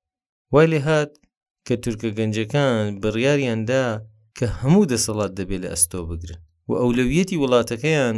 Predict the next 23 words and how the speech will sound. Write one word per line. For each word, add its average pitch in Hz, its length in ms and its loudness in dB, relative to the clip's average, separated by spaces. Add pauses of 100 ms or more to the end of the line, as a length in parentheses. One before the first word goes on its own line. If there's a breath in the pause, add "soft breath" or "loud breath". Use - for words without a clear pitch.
(100)
کرد 151 260 -6
بە 120 100 0
مۆدێرنیزاسیۆن 107 1040 0
و 120 120 0 (120)
کێشانی 110 640 -4
هێڵی 107 280 -2
ئاسنی 107 540 -2
و 120 200 -2
هێنانی 107 520 -4
کارەبا 107 560 -2
و 110 180 -2 (800)
هیوادار 151 500 6
بوون 127 300 0 (120)
بە 123 140 -6
کردنی 147 640 2
ئەم 139 160 0
ئیشانە 110 580 -4 (580)
و 123 80 0
هێنانی 139 600 4
مەزاهری 117 680 -2
غەربی 110 300 -2
بۆ 120 120 -6
وڵاتەکەیان 107 840 -2